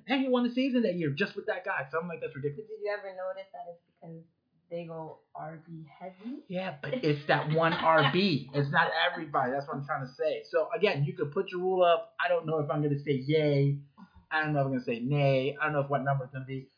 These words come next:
Speaker 1: We'll see when we work it out tomorrow. Um, so, yeah, so then that's the case. Now, we're gonna have, again, uh, again, new division, new titles, more money. Uh, new division names are gonna be out there.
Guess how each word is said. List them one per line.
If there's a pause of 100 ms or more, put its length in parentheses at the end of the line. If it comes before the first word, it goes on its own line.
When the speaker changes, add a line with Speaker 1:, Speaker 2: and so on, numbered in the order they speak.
(180)
Speaker 1:
We'll
see
when
we
work
it
out
tomorrow. (760)
Um, (300)
so,
yeah,
so
then
that's
the
case.
Now,
we're
gonna
have,
again, (120)
uh, (520)
again,
new
division,
new
titles,
more
money. (440)
Uh,
new
division
names
are
gonna
be
out
there.